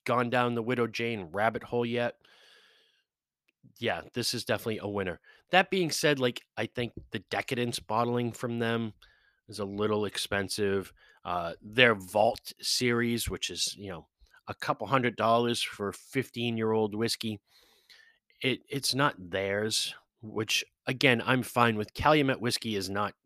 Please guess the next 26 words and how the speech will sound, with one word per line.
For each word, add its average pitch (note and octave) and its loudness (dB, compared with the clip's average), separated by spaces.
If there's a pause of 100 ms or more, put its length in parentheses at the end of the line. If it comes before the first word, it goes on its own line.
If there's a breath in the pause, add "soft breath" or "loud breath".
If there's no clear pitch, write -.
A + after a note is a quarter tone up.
(120)
Calumet's. G2 2
They G#2+ -2
source G2+ -2
it - -10
from G2 -10
somewhere G2+ 0
else. F#2 0
But F#2+ -2 (640 loud breath)
at C#3 2
over E3 6
two D3 0
hundred C#3 0
dollars B2 2
for A2 0 (140)
whiskey B2 -2
that G#2+ 0
they A#2+ 0
don't D#3+ 4
even A2+ 0
disclose A2 0
where A2+ 2
it G2+ -4
comes B2 -2
from, B2 2
really, B2+ 4 (1300 loud breath)
<sighs> - -10